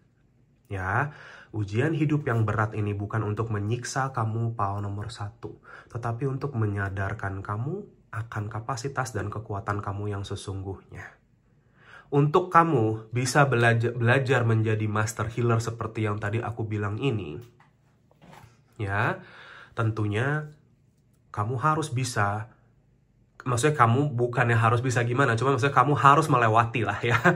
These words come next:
<laughs> harus melewati kepahitan-kepahitan yang tadi aku bilang. Sama seperti kita gitu ya, maksudnya kayak dalam-dalam hari-hari gitu. Kadang ada, ada makanan kita mesti rasain dulu, makanan ini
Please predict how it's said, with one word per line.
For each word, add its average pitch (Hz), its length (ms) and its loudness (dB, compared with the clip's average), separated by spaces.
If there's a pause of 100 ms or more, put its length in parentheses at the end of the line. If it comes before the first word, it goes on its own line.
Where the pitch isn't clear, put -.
(120)
<laughs> - 300 -2
harus 147 260 4
melewati 110 400 2
kepahitan-kepahitan 104 1040 -2
yang 104 80 -6
tadi 101 160 -6
aku 104 160 -6
bilang. 101 400 -8 (1500)
Sama 117 400 0
seperti 113 400 -8
kita 101 400 -6
gitu 107 160 -2
ya, 104 80 0
maksudnya 117 320 -2
kayak 107 320 -2
dalam-dalam 101 560 -2
hari-hari 104 640 -2
gitu. 101 240 -8 (1040)
Kadang 117 400 -2
ada, 104 180 -2
ada 101 220 -2
makanan 104 480 0
kita 127 240 -4
mesti 117 240 0
rasain 104 400 0
dulu, 104 260 -2 (380)
makanan 101 400 -2
ini 117 100 -2